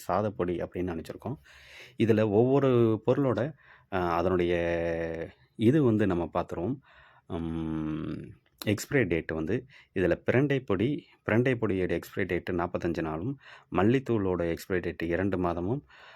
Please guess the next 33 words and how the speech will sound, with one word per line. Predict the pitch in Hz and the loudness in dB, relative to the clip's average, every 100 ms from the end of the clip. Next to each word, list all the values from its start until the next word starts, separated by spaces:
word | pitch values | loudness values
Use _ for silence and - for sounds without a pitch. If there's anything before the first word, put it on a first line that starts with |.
| - | -10
மத்த | 90 90 - | -4 -4 0
ஸ்-, | 101 82 - | -2 -2 -6
அதாவது | 98 95 101 | -2 0 2
முக்கியமானது | 98 90 - - 135 120 120 127 165 - | 2 0 -2 -2 2 4 4 2 -2 2
சிம்பிளின்னு | 120 120 120 117 110 | 2 4 4 4 2
சொல்ற | 87 85 | 0 -2
அந்த | 85 82 - | -2 -4 -2
கேழ்வரகு, | 110 123 113 104 104 127 190 196 _ - - - | 0 0 2 0 0 -2 -4 -6 _ -20 -20 -8
ஆ, | 90 85 82 80 | -4 -4 -4 -4
எள்ளு, | 80 80 98 120 123 131 180 - _ _ | -4 0 2 4 4 2 0 -10 _ _
வெல்லம் | 90 98 110 113 104 | 0 4 4 4 2
கலந்த | 92 98 104 | 2 2 4
உருண்டை | 92 92 98 92 | 2 2 2 2
வந்து | 85 85 143 170 | 2 2 0 0
வெறும் | 90 92 120 | 2 4 4
ஏழே | 131 85 90 104 123 | 2 4 4 4 2
ஏழு | 104 92 | 2 2
நாளைக்குள்ள | 90 87 92 90 | 0 0 -2 -2
வந்து | 87 85 95 | -4 -2 -2
சாப்பிடணும். | 85 80 85 110 | -6 -4 -2 -2
ஏன்னா | 101 87 | -2 -2
அதுல | 98 85 82 | -2 -2 -2
நெய் | 82 104 117 | -2 0 0
வந்து | 185 85 - | -2 -4 -4
கலக்குறோம். | 80 78 85 139 - - - - _ | -6 -6 -8 -10 -14 -20 -20 -20 _
மற்ற | 95 104 - 120 | 0 2 2 4
எல்லா | 95 110 127 135 123 | 4 2 2 2 4
லட்டு | 107 98 104 | 4 2 2
வகைகளும், | 120 104 95 85 - - | 2 4 2 0 -4 -6
அதாவது | 87 87 | -2 0
எல்லா | 87 90 95 | 0 2 2
உருண்டை | 90 98 101 | 2 2 2
வகைகளும் | 92 85 85 95 185 | 2 0 0 0 -2